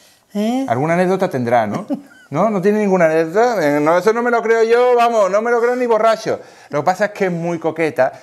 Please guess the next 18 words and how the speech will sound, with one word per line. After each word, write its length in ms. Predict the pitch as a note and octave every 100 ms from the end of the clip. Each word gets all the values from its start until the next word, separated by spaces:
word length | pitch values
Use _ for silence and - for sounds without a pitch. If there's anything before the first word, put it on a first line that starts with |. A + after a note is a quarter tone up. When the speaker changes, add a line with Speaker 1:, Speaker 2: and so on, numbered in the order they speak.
| -
Speaker 2:
y 120 | A#2
muy 120 | C3+ C#3
presumida 600 | C#3+ C#3+ C#3+ C3 C3 -
y 80 | A#2
no 220 | B2 B2
quiere 260 | C3 B2
que 140 | A2+ A#2
ustedes 340 | A#2 A#2 B2
aquí, 320 | B2 A#2+ B2+ A#2+ - - -
mm, 160 | - C3 B2+
porque 300 | E3 E3+ F#3
luego 880 | G3 G3 G#3 G#3+ A3 G#3+ G#3 G3+ F#3+
pasa 220 | F#3+ F#3+
lo 100 | F#3+
que 80 | F#3+
pasa. 240 | F#3 D3+ - - _ _
Una 320 | D3 - C#3+
cosa, 320 | F3 F#3 -